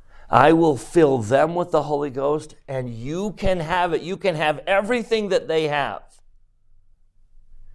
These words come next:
if you will believe in their words." I just, this is where the music needs to crescendo and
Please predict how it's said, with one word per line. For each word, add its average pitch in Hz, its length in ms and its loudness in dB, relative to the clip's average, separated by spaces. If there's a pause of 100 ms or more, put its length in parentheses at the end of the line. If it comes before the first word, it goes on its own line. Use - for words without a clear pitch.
if 110 220 -4
you 135 400 2
will 143 460 2
believe 123 840 -8
in 113 540 -8
their 110 360 -4
words." 95 840 -12 (2250)
I 113 80 0
just, 147 380 4
this 135 180 4
is 139 120 4
where 147 140 8
the 139 80 4
music 139 440 4
needs 143 280 0
to 135 100 6
crescendo 143 880 6
and 117 180 0